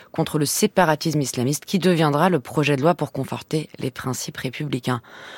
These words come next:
Le passage qu'on vient d'entendre, Christophe Castaner, c'est un constat qui n'a pas été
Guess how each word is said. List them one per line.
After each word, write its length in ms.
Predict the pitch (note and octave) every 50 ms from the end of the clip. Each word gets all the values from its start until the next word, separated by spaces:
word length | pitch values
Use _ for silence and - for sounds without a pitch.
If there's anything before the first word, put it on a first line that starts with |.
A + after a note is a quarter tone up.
| - - -
Le 100 | - D3+
passage 360 | D3+ F#3+ G3 F#3+ A3 A3+ -
qu'on 80 | - E3+
vient 160 | C#3 D3+ D3
d'entendre, 320 | C#3 C#3 C3 - D3+ D3+
Christophe 300 | - - - - C#3+ C3
Castaner, 320 | - C#3+ C3+ - - C#3 D3
c'est 120 | D3 - D#3
un 60 | D3
constat 300 | C#3 - D#3 - - G#3+
qui 100 | - E3+
n'a 140 | D#3+ C#3+ C#3
pas 160 | - F#3 F3+
été 340 | D#3+ C3+ - E3 E3 C#3